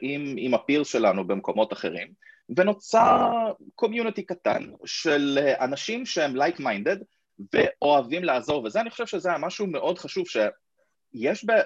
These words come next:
ב-, באנשי, אצל אנשי ה-I T מהדור, אה, ה-, ה-, הנוכחי, האנשים שלוקחים דברים לענן, יש את הרצון לחלוק ולשתף מידע, וזה היה משהו מאוד כיף לגלות אותו.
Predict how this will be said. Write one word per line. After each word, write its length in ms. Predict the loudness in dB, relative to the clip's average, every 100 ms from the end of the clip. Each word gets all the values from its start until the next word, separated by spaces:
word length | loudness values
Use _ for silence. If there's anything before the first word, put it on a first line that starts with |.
| 2
ב-, 240 | 0 2
באנשי, 500 | 0 0 -4 -6 -6 -4
אצל 200 | -4 -4
אנשי 260 | -4 -2 2
ה-I 220 | 4 4
T 160 | 0 -6 -6 -10 _ _
מהדור, 680 | -2 -2 0 2 4 4 4
אה, 240 | 2 4 0 -2
ה-, 240 | -4 2
ה-, 540 | 2 2 0 0 -2 -4 -10 -12
הנוכחי, 420 | -10 -8 -4 0
האנשים 280 | 0 0 -6
שלוקחים 320 | -8 -6 -6
דברים 280 | -2 -4 -2
לענן, 380 | -2 -2 -4 -4 _ _ -12
יש 260 | -4 -2 -2
את 120 | 0
הרצון 560 | 0 0 -4 -4 -4 -4
לחלוק 560 | -8 -6 -6 -4 -4 -2
ולשתף 460 | -6 -6 -8 -8 -8 -8
מידע, 360 | -10 -2 -2 -2 _
וזה 180 | -6 2
היה 120 | 2
משהו 340 | 4 0 0 -2 -2
מאוד 400 | -2 2 0 -2 _ _ _ _
כיף 200 | 0 0 0 _ -6
לגלות 360 | 0 2 2 0
אותו. 200 | -10